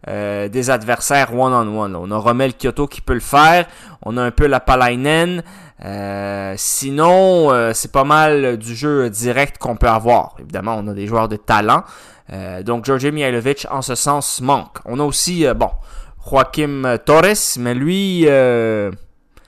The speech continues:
c'est pas fameux, en fait, depuis qu'il est avec le C F Montréal, malheureusement, là, numéro dix, qu'on va chercher d'Argentine, et, euh, pas titulaire, et quand il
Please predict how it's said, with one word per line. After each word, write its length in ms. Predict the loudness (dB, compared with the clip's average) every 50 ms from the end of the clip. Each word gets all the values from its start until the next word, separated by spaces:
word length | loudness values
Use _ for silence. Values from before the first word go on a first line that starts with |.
| _ _ _ _ _ _
c'est 240 | -18 -16 -14 -2 0
pas 120 | 2 2
fameux, 380 | 2 2 0 0 0 0 -2 -2
en 60 | -4
fait, 160 | -4 -8 -10
depuis 260 | -10 -12 -12 -12 -12
qu'il 120 | -10 -10 -8
est 100 | -8 -8
avec 180 | -8 -8 -10
le 100 | -10 -12
C 160 | -10 -10 -10
F 100 | -12 -10
Montréal, 380 | -8 -8 -6 -4 -4 -4 -4 -4
malheureusement, 680 | -6 -6 -6 -6 -6 -8 -8 -10 -10 -10 -10 -10 -10 -10
là, 180 | -10 -10 -10
numéro 420 | -10 -8 -8 -6 -6 -6 -6 -8 -8
dix, 440 | -6 -6 -6 -6 -6 -8 -12 -12 -16 _ _ _ -20 -20 -20 -20 -20 _ _ _ -10
qu'on 120 | -8 -8
va 100 | -6 -6
chercher 360 | -8 -8 -8 -8 -8 -10 -8
d'Argentine, 880 | -8 -8 -8 -8 -8 -10 -10 -10 -12 -10 -8 -6 -6 -6 -6 -8 -10 -10 -12 -10
et, 400 | -8 -6 -6 -4 -4 -4 -4 -4
euh, 480 | -4 -4 -4 -6 -8 -10 -12 -12 -14 -16 _ _
pas 100 | -4 -4
titulaire, 880 | -4 -6 -8 -10 -10 -12 -10 -4 -2 0 2 2 2 0 -2 -4 -6 -8
et 60 | -12
quand 360 | -12 -10 -12 -10 -10 -12 -12
il 160 | -12 -12 -14